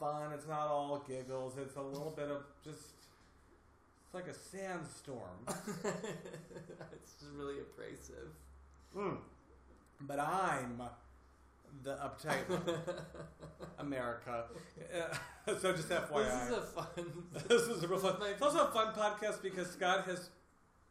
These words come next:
Speaker 1: deliberately stayed away for minutes.
Speaker 2: <laughs> Well, I don't blame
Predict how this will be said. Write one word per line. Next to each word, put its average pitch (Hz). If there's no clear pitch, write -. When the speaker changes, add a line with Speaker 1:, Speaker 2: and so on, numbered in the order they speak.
Speaker 1:
deliberately 185
stayed 156
away 143
for 139
minutes. 127
Speaker 2:
<laughs> -
Well, 180
I 175
don't 214
blame 175